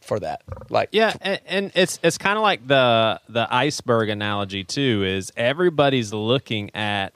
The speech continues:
Speaker 2: the, the public eye, the, uh, the per-, of the person. They're seeing them on stage. They're seeing the people come on Sunday mornings. They're seeing just a snippet,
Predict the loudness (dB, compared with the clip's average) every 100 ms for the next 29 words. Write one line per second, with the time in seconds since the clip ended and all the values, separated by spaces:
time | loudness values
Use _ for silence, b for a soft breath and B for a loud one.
0 | _ -10 -4 -4 _ -6 -6 -6 -4 0
1 | 0 2 2 0 -6 _ _ 0 2 2
2 | 0 -4 -12 _ -8 -8 -6 -8 -8 -16
3 | -6 -4 -4 -4 -2 -2 -2 -4 -2 -2
4 | -2 -2 0 0 -2 -2 -6 -6 -2 2
5 | 2 -2 -4 -6 -4 -6 -6 -6 -4 -4
6 | -2 -4 -4 -4 -4 -8 -6 -6 -6 -4
7 | -4 -4 -4 -6 -4 -2 -2 -4 -10 -12
8 | -6 0 -2 -2 -8 -6 -6 -6 -8 -6
9 | -6 0 0 0